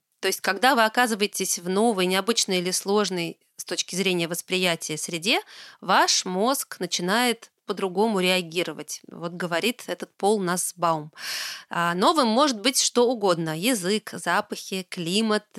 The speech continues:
длина светового дня и вообще вот всё, что угодно». То есть, когда мозг попадает в непривычные условия, он начинает отращивать больше дендритов. Это отростки нейронов, которые получают информацию от других нейронов.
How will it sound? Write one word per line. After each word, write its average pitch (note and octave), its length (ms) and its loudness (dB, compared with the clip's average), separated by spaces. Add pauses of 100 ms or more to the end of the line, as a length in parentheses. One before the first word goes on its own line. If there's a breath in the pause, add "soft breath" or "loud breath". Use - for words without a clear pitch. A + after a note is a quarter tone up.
длина F3+ 260 0
светового F#3+ 540 0
дня A3+ 500 4
и G#3+ 140 0
вообще G3+ 600 -2
вот F3 140 -10
всё, B3 260 0
что - 220 -2
угодно». E3+ 500 -2
То F#3 140 -4
есть, - 180 -4
когда G#3+ 480 4
мозг G3 440 0
попадает A3 520 0 (320 loud breath)
в - 40 -4
непривычные G#3+ 760 0
условия, F3 720 -4 (420 loud breath)
он C#4+ 220 4
начинает A3+ 600 2
отращивать G3+ 720 -2
больше A3 480 0
дендритов. F#3+ 760 -2 (560 loud breath)
Это G#3 360 2 (120)
отростки G3+ 500 -2
нейронов, F3+ 640 0
которые A3+ 360 -2
получают F#3 440 -2
информацию F#3 680 -2
от G#3+ 160 -4
других E3+ 440 -8
нейронов. D#3 380 -8